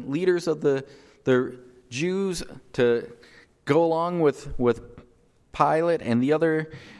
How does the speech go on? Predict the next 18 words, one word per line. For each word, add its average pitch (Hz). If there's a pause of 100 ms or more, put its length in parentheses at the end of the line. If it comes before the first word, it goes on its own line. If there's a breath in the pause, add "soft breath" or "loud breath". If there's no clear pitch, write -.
(100)
uh, 110
Roman 160
soldiers 165
then 165
to 160
use 185
them 180
to 143
hang 170
Christ 180
on 170
a 165
cross, 165
Satan 190
thought 165
he 170
had 120
won. 113